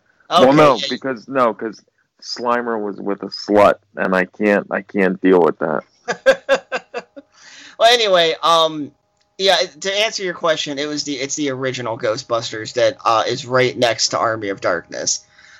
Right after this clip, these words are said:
Speaker 1: Um, but I, I will say Army of Darkness is my all-time favorite because it, literally every minute in that movie is fun, funny, or entertaining in some sort of way.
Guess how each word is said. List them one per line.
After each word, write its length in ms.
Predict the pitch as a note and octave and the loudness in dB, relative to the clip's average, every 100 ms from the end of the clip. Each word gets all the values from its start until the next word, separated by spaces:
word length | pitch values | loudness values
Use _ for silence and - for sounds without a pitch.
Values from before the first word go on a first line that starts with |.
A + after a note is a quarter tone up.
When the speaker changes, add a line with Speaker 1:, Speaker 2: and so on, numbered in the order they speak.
| _ | _
Speaker 1:
Um, 420 | B2+ C3 C3 B2+ | 4 6 4 0
but 200 | B2 D#3 | -2 0
I, 300 | C3+ F#3+ G#3+ - | 2 2 0 0
I 160 | E3 F#3+ | 2 2
will 140 | G3 | -2
say 260 | G3 F#3 E3 | -2 -2 0
Army 320 | D3 F#3+ A3 | -2 -2 -6
of 100 | G3 | -4
Darkness 500 | E3+ E3+ E3+ D#3 D3 | -2 -2 -4 -6 -4
is 280 | C#3+ D3 D3 | -6 -6 -2
my 120 | C#3 | 2
all-time 500 | C#3+ D3 D3 C3 B2+ | 4 2 0 -4 -4
favorite 440 | C3+ B2 B2 B2+ | -2 -2 -2 -6
because 600 | C3 B2+ C3+ C3+ B2+ - _ _ _ | -8 -4 2 2 2 -6 _ _ _
it, 200 | E3 - - | -2 -2 -8
literally 600 | E3+ E3+ G3 A3 A3+ A#3 - | -2 2 4 4 0 -4 -2
every 480 | D#3+ E3+ F3 F#3+ F3+ | 0 0 0 -2 -2
minute 500 | C#3 D#3 D#3+ C#3 G#2+ | -4 -4 -2 -2 -4
in 120 | C3 C3 | -8 -4
that 200 | C3 C3+ | -4 -4
movie 500 | C#3 B2+ B2 A#2+ A#2 | -6 -6 -6 -8 -6
is 200 | B2+ A#2+ | -8 -8
fun, 560 | - - C#3 C3+ C#3 C3+ _ | -10 2 2 2 -2 -6 _
funny, 540 | _ C#3+ C3+ C3+ C3+ | _ 0 0 -2 -4
or 240 | A2 B2 | -4 -6
entertaining 800 | - C3 B2+ C3 B2 A2+ G2+ G2+ - | -4 -4 -6 -4 -4 -4 -8 -10 -10
in 140 | A#2+ A#2+ | -6 -2
some 240 | C3 A#2+ | -2 -2
sort 260 | - B2 A#2 | -4 -6 -6
of 60 | |
way. 360 | A#2 A2+ G2+ | -2 0 0